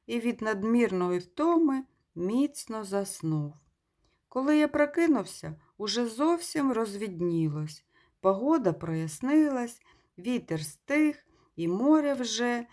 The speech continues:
не лютувало, і не здіймалось. Я вирішив побувати на кораблі і врятувати хоч що-небудь із корисних для мене речей. Виявилось, по-перше,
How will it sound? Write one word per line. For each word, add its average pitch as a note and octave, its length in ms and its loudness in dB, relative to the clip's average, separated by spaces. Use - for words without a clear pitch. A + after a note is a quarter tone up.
не G#3+ 140 -8
лютувало, G#3 920 -2
і D#4+ 140 4
не B3+ 200 4
здіймалось. D#3+ 1000 -2
Я F3+ 200 0
вирішив B3 640 0
побувати F3 800 -4
на A3 140 -4
кораблі F3+ 720 -2
і E3+ 100 -4
врятувати E3+ 800 -2
хоч E3 280 -6
що-небудь F3+ 840 -2
із D#3 160 -10
корисних G#3+ 640 -2
для E3+ 180 -4
мене G3 400 -2
речей. D3+ 640 -6
Виявилось, G#3 720 0
по-перше, G#3+ 800 -6